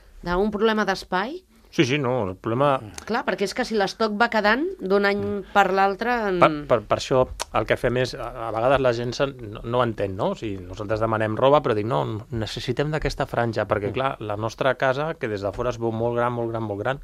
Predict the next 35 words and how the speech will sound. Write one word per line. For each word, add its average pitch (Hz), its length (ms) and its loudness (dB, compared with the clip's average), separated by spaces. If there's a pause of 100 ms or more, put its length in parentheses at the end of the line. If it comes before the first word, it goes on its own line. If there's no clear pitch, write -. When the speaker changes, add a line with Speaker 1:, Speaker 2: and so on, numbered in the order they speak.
(120)
Speaker 2:
que - 100 -8
ho 90 160 -6
és, 127 420 -2 (540)
eh, 101 680 4 (180)
fem - 160 -2
moltíssimes 123 520 -2
coses, 139 340 -4
i 104 40 -4
aleshores 110 340 -4
l'espai, 139 580 -4
mm, 104 300 -8
pràcticament 123 760 -6
ens 113 200 -2
el 107 80 -4
anem 110 180 -2
menjant, 101 420 -4
i 101 60 -8
a 101 40 -6
vegades 113 360 -2
fem 120 200 -2
Tetris. 107 520 -4 (400)
Aqu-, - 260 -10 (140)
mm, 110 220 -8
aquest 113 240 -2
trosser 135 340 -2
per 147 140 -2
la 120 100 0
roba, 107 280 0
aquest 123 280 -10
pel 135 320 -2
menjar, 110 400 0
aquest 113 240 -4
pels - 220 -6
kits 120 200 -4
d'higiene, 110 480 -2